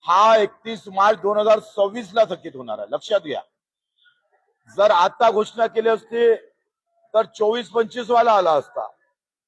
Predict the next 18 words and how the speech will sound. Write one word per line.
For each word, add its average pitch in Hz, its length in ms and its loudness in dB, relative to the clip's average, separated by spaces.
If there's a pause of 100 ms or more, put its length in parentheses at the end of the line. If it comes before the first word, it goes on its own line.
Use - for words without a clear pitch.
(140)
एक 196 380 -4
वर्षाला 226 420 0
जो 226 200 0
मुळात 220 460 2
आज 226 220 2 (240)
कच-, 196 220 -6 (460)
अडचणीत 220 380 -4
सापडलेला 190 680 -2
आहे, 120 280 -8 (540)
अतिवृष्टीमध्ये 233 800 -4
सापडलेला 185 580 0
आमचा 175 260 -4
शेतकरी 175 500 -8
आहे, 147 340 -4 (460)
तोच 262 300 4
नेमका 214 320 -2
सुटला 143 380 -8
असता. - 280 -8